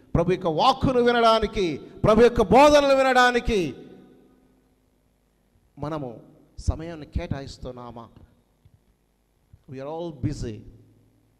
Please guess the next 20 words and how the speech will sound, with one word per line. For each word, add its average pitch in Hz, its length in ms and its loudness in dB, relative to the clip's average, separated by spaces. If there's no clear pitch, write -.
We 127 60 -12
are 131 140 -12
all, 135 200 -10
we 143 100 -8
are 143 160 -6
in 135 100 -10
the 120 180 -14
busy 160 320 -12
world. 123 360 -12
ఎవరిని 160 320 -10
అడిగినా 165 220 -8
సరే, 143 500 -6
"అయ్యో 151 340 -10
నాకు 143 260 -12
సమయం 131 340 -10
లేదే, 117 320 -8
అయ్యో 147 300 -6
నాకు 160 280 -8
టైం 147 240 -8
లేదే, 123 360 -10